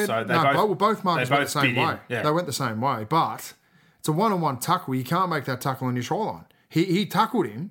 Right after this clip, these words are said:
Speaker 1: Mm.
Speaker 2: under the ball around the waist, and he just fell over and scored. At, at least if you've got two or three metres or, or four to five metres of line speed, you've got that buffer there where you can tackle him low. You can't tackle him low when he's just gonna fall over and score. So
Speaker 1: No.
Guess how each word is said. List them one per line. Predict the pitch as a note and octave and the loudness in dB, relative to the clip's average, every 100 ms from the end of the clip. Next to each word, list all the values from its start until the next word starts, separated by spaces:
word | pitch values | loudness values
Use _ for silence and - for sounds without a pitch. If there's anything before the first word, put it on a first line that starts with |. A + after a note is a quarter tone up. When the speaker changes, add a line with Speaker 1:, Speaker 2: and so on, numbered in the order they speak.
| - | 0
Speaker 1:
Mm. | |
Speaker 2:
under | E3+ E3 | 2 2
the | C3+ | -2
ball | C3+ C3 C3+ | 0 0 0
around | C#3 C#3 | 0 -2
the | A#2+ | 0
waist, | D#3 C3 C3 D3+ | 0 0 -2 -2
and | |
he | C#3+ | -4
just | - | -2
fell | D#3 D3+ | 0 0
over | D3+ | -2
and | C#3+ | -4
scored. | - B3 - - _ _ _ _ - | -2 -2 -4 -14 _ _ _ _ -6
At, | F3+ | -4
at | F#3 F#3 F3+ | -2 -2 0
least | F#3+ - | 0 0
if | D3+ | -2
you've | D3+ C#3 | -2 -2
got | D3 | -4
two | - F3 | 0 0
or | E3 | 0
three | - C#3 | 0 0
metres | C3+ C#3+ C#3 | 0 0 0
or, | B2+ A#2 A#2+ C3+ | -2 -2 -4 -4
or | A#2+ | -8
four | - D#3+ C#3+ | -2 0 0
to | A2 | 0
five | B2+ D#3 | 0 0
metres | D3+ B2 A2+ | 0 -2 -4
of | |
line | A#2 C#3 F#3 | -2 -2 -2
speed, | E3+ A2 G2+ D#3 - - - _ - | -4 -6 -4 -6 -8 -20 -20 _ -4
you've | C3 | -2
got | C#3+ F3 | 2 0
that | C#3+ A#2+ - - | 0 -6 -10 -2
buffer | C3 B2 B2 | -2 0 -2
there | D#3 C#3+ | 0 0
where | B2 | -2
you | B2+ | -2
can | D3+ E3+ | -4 -2
tackle | F3+ E3+ C#3+ | -4 -4 -4
him | A#2 | -4
low. | G#2 | -4
You | A2 | -6
can't | A2+ G3 | -2 -2
tackle | F#3+ E3 D3 | -2 -4 -2
him | C3 | 0
low | C#3 C3 B2 _ _ - | 0 -2 -6 _ _ -6
when | C3+ | -4
he's | C3+ A#2+ - - | -2 -4 -8 -10
just | - - | -6 -2
gonna | C3 | -4
fall | - C3+ B2 | -2 -2 -2
over | G#2+ | -4
and | G2 | -8
score. | - C3+ A2+ | -4 -4 -4
So | - A#2+ A2 - - | -6 -6 -6 -12 -10
Speaker 1:
No. | A#2+ | -8